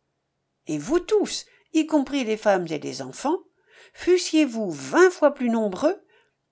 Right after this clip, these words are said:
et si vous possédiez chacun vingt mains, et dans chaque main un bâton et un couteau, vous n'arriveriez pas à couper les entailles pour tous les gens que j'ai vus,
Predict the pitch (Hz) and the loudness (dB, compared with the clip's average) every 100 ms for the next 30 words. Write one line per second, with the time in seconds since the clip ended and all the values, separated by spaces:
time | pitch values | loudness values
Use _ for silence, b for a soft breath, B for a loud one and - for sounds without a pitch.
0 | - 240 - 254 226 247 254 233 262 226 | -8 -6 -4 -4 -4 -4 -4 -4 -4 -6
1 | 180 208 208 - 240 240 202 160 - 151 | -6 -4 -2 -2 -4 -2 -2 -2 -6 -10
2 | 151 311 359 294 180 113 b b b - | 0 4 4 2 -4 -8 b b b -4
3 | 208 285 285 - 330 - 277 277 - - | 0 0 0 0 -2 -2 -2 -2 -2 -6
4 | - 311 247 247 247 220 208 175 156 139 | 0 2 4 0 -2 -2 -2 -2 -6 -14
5 | - 214 - _ _ b b b - 196 | -6 -4 -4 _ _ b b b -12 -6
6 | 214 254 311 285 339 330 277 262 226 233 | 0 6 6 6 2 0 -2 -4 -4 -4
7 | - 220 226 180 156 208 196 220 190 185 | -2 0 0 -4 -6 -8 -2 0 0 0
8 | 185 185 180 185 165 143 123 - 208 - | 0 -2 -2 -4 -4 -6 -10 -8 -8 -8
9 | - - 403 330 311 233 208 180 156 151 | -14 -4 2 4 2 0 -4 -4 -8 -8
10 | 156 147 151 - | -8 -6 -10 -10